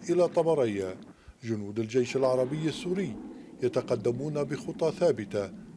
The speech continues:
نحو نصر أكيد، هدفه الأسمى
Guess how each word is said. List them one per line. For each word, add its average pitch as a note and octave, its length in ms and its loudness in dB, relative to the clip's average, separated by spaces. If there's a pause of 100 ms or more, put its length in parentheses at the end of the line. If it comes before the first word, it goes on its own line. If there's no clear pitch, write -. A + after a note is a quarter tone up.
(120)
نحو C3 340 -2
نصر A#2 420 -6
أكيد، A2+ 460 -8 (500)
هدفه A2 440 -2
الأسمى A2 520 -6